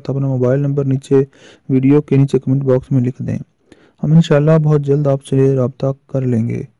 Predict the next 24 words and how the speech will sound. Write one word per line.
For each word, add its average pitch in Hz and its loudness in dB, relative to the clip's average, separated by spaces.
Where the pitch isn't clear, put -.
अगर 135 -4
आपके 135 -4
नसीब 143 0
में 156 2
हुआ 143 2
तो 156 0
ये 135 4
रिश्ता 143 -4
ज़रूर 143 2
आप 135 -2
लोगों 123 0
के 135 -2
लिए 131 2
खुशियाँ 147 -6
लेकर 120 -6
आएगा। 120 -6
तो - -6
दोस्तों, 151 2
इसी 175 0
के 185 2
साथ 160 2
हमें 160 2
इजाज़त 143 0
दें 156 2